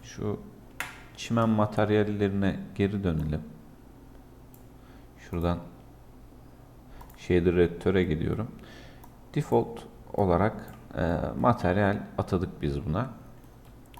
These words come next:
Şöyle kalsın. Birazcık pencereyi düzeltelim. E, şöyle yapalım. İlk olarak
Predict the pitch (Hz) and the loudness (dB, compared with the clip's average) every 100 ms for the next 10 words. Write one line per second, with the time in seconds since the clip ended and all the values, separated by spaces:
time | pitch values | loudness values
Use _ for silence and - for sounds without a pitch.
0 | - - - - - - - - - - | -20 -20 -20 -20 -20 -20 -20 -20 -20 -20
1 | - - - - 85 - - - 98 - | -20 -20 -12 -4 -2 -2 -4 -4 -4 -6
2 | 98 104 107 - - - 78 76 78 - | -8 -6 -8 -12 -10 -4 -2 -4 -8 -6
3 | 76 73 76 73 73 - - 104 113 110 | -4 -2 -4 -4 -6 -10 -14 -4 -2 -2
4 | - - 92 - - - - - - - | -6 -8 -8 -10 -18 -20 -20 -20 -20 -20
5 | - - - - - - - - - - | -20 -20 -20 -20 -20 -20 -20 -20 -20 -20
6 | - - - - - - - - - - | -20 -20 -20 -20 -20 -20 -20 -20 -20 -20
7 | - - - 92 80 80 73 76 76 82 | -20 -20 -8 -2 2 2 2 0 -4 -8
8 | - - - - - - - 123 98 - | -14 -20 -20 -20 -20 -12 -4 -2 -2 -2
9 | - 90 107 120 - - - - - - | -4 -2 -4 -6 -14 -20 -20 -20 -20 -20
10 | - - - - - - - - - - | -20 -20 -20 -20 -20 -20 -20 -20 -20 -20
11 | - - - - - - - - - - | -20 -20 -20 -20 -20 -20 -20 -20 -20 -20
12 | - - - - 156 - 107 90 92 127 | -20 -20 -10 -2 -2 2 4 6 4 0
13 | - | -6